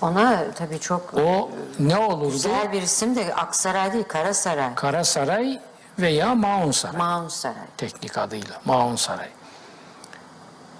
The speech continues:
Speaker 2: Çankaya'ya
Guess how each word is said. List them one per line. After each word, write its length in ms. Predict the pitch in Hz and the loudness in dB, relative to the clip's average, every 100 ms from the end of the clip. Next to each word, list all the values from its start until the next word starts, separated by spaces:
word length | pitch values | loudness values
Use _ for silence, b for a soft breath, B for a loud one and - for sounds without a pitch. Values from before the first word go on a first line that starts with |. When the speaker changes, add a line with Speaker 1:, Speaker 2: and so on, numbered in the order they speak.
| - - - - - - - - - - - - - - - | -20 -20 -20 -20 -20 -20 -20 -20 -20 -20 -20 -20 -20 -14 2
Speaker 2:
Çankaya'ya 1040 | - 143 139 143 123 120 120 117 117 - | 8 8 8 6 4 4 4 4 2 -2